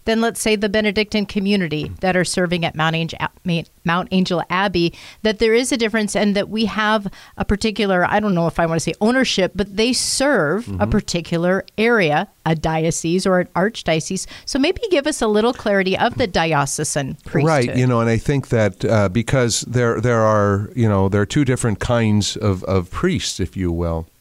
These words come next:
Speaker 2: There are priests who are, as we said,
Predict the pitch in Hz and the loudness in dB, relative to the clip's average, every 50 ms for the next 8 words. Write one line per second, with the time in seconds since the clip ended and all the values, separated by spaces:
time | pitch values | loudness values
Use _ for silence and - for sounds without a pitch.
0 | _ _ _ - 113 110 104 101 - - 123 123 123 113 - - - - - - | _ _ _ 0 2 2 2 0 0 0 0 0 0 0 -2 -4 -6 -8 -10 -10
1 | - - - - - - - - - - _ _ _ _ - 117 113 107 107 - | -12 -20 -20 -20 -20 -20 -20 -20 -20 -20 _ _ _ _ -2 0 2 2 2 2
2 | 107 101 101 101 98 85 101 104 95 87 - - 104 92 92 92 95 | 2 2 2 0 0 -2 -4 -4 -4 -4 -2 0 0 0 0 -2 -6